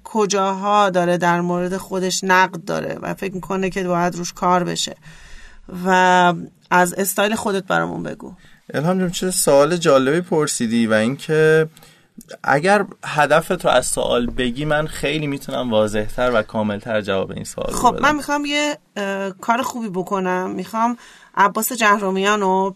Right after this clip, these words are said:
Speaker 1: بذارم جلوی یه استایلیست که با دانشش تا اینجا به ما فهمونده که نقصی نداره. می‌خوام عباس جهرومیان رو از بیرون نقد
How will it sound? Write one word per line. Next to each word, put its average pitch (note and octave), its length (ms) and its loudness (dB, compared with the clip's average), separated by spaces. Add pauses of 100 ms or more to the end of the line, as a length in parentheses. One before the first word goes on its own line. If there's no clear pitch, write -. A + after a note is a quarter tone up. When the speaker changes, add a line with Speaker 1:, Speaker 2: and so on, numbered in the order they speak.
(140)
Speaker 1:
بذارم A3 460 2
جلوی G3 380 0
یه G#3+ 260 2
استایلیست G3 960 -4 (580)
که G3+ 100 -4
با F#3+ 140 0
دانشش F#3 520 0
تا G3 120 -4
اینجا F3 280 0
به F#3+ 60 -2
ما F#3 140 0
فهمونده F3+ 560 -2
که G3 320 -4 (160)
نقصی F3+ 420 0
نداره. F#3+ 580 0 (400)
می‌خوام A3 300 4
عباس A3+ 320 2
جهرومیان G3 640 -2
رو G#3+ 80 -4
از F#3+ 200 -4
بیرون F3+ 340 -4
نقد E3+ 300 -2